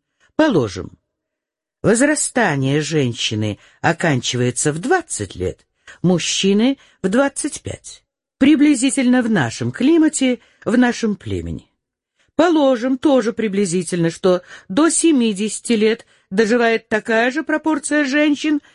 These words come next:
какая из мужчин доживает до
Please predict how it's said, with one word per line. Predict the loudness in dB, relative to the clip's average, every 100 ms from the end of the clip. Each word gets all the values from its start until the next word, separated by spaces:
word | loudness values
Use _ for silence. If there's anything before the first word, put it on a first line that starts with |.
| _ -4
какая | -2 2 0 0
из | -2 -4
мужчин | -2 -2 -4 -4 0 2 2
доживает | 0 0 0 0 -2 -2
до | 0 0